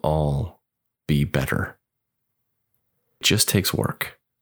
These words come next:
I don't want to tell you what conclusions to make about this thought experiment. That is for you to decide.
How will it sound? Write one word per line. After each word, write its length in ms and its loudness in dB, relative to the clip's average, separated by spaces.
I 60 0
don't 240 2
want 160 2
to 80 -4
tell 200 2
you 160 2
what 160 0
conclusions 640 2
to 120 2
make 240 0
about 220 2
this 160 2
thought 180 2
experiment. 680 0
That 300 0
is 80 2
for 160 0
you 300 4
to 120 -6
decide. 560 0